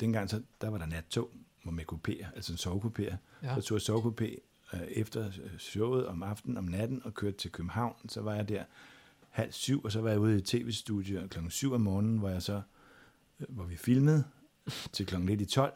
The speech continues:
Speaker 1: Så tog jeg til prøver på et te-, teater, der ikke eksisterer mere, der hedder A B C Teatret. Der prøvede jeg så til klokken fire. Så kan jeg ikke huske, hvordan jeg kom derfra.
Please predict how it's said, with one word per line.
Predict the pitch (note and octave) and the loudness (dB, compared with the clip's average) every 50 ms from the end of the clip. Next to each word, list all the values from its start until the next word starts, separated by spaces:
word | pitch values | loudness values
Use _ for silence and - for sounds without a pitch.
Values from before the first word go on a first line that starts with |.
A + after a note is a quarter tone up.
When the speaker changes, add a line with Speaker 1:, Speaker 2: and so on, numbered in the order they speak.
| - - _ _ - - _ _ | -6 -18 _ _ -20 -20 _ _
Speaker 1:
Så | - - A#2+ | -6 -4 -4
tog | - - A#2+ | 0 0 0
jeg | A2 | 2
til | - - F#2+ | 2 0 -2
prøver | - - G#2 G#2+ A#2 B2 | -2 0 2 4 4 4
på | A#2 - G2+ - - - - - _ - - | 4 2 -2 -4 -4 -6 -14 -18 _ -20 -20
et | - - | -20 -14
te-, | - - G2 F#2+ - | -6 -4 -4 -4 -2
teater, | - - G2+ G2 | -2 -2 -2 0
der | G2+ | 0
ikke | G2+ G2 F#2 | -2 -2 0
eksisterer | F#2+ F#2+ F#2 - A#2 G#2 A2 | 0 -2 0 0 0 2 4
mere, | A2+ G#2 G#2 | 4 6 6
der | G#2 | 4
hedder | F#2+ F2+ E2 - | 4 2 2 0
A | F#2 | -2
B | E2 | -2
C | F2+ - - C3+ B2+ - | 0 2 2 2 2 4
Teatret. | C3 B2 G#2+ G2 A2 A2 G#2 - - - - - - - - - | 2 2 4 2 2 0 -2 -2 -6 -12 -20 -20 -20 -14 -6 -4
Der | G#2 | -4
prøvede | - - A2 G#2+ A2+ | 0 2 4 4 4
jeg | G#2+ | 4
så | - G#2 | 2 0
til | G2 F#2 | -2 -2
klokken | - F#2 E2+ F2 | -2 0 -2 -2
fire. | - - A2+ B2 B2 C3 C3+ B2+ - - - - - - - _ _ _ _ _ _ _ - - - - _ _ _ _ _ - | -2 2 4 6 6 6 6 4 0 -6 -16 -20 -20 -20 -20 _ _ _ _ _ _ _ -20 -18 -18 -18 _ _ _ _ _ -10
Så | - - A2+ | -8 -8 -4
kan | - | -2
jeg | G#2+ | -2
ikke | F#2+ F#2+ | -2 0
huske, | - A2+ A2 - | 0 -2 -2 -2
hvordan | - G#2+ A2+ A#2 | 0 2 4 4
jeg | A2+ | 4
kom | - F#2 F2+ F#2 | 2 0 -2 -2
derfra. | - - - - A2 - - | -2 -4 -4 -6 -8 -8 -8